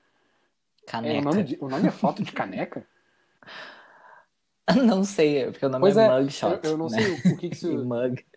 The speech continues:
Speaker 2: é uma foto
Speaker 1: também
Speaker 2: com
Speaker 1: é
Speaker 2: o
Speaker 1: caneca.
Speaker 2: número de presidiária dela, alguma coisa assim, né? Beleza, quarta cena, estamos na equipe do sinalizador que foi lá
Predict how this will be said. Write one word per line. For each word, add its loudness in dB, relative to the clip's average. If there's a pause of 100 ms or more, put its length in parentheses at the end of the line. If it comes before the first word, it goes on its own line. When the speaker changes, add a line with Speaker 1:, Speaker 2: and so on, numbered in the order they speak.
Speaker 2:
é -6
uma -4
foto -4
Speaker 1:
também -6
Speaker 2:
com -4
Speaker 1:
é -4
Speaker 2:
o -4
Speaker 1:
caneca. -2
Speaker 2:
número 0
de -2
presidiária -6
dela, -14
alguma -20
coisa -8
assim, -10
né? -12 (640)
Beleza, 2
quarta 0
cena, -2
estamos -6
na -6
equipe -6 (100)
do -4 (560)
sinalizador -2
que -18
foi -4
lá -6